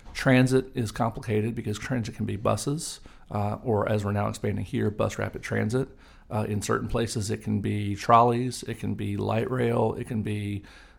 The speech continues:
um, D M U, diesel self-propelled units, and then, um,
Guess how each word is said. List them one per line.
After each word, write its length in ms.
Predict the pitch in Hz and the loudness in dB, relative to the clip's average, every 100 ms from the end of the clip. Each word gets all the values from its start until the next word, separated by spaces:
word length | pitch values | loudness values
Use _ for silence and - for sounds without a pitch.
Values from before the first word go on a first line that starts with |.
| - | -6
um, 460 | 107 101 95 101 - - - - - - - - 127 | -2 -2 -2 -4 -6 -18 -20 -20 -20 -14 -12 -8 0
D 220 | 127 113 | 2 4
M 100 | 110 | 4
U, 460 | 110 120 117 113 107 - 135 | 4 4 4 0 -6 -10 -6
diesel 340 | 120 107 120 | -4 -4 -6
self-propelled 600 | - 117 - 101 113 113 | 0 -2 0 0 0 2
units, 440 | 120 110 - - - - - | 2 2 -2 -8 -14 -20 -6
and 220 | 113 110 | -2 0
then, 380 | 104 104 104 110 | 0 0 0 -2
um, 440 | 107 104 101 104 | -2 -4 -4 -6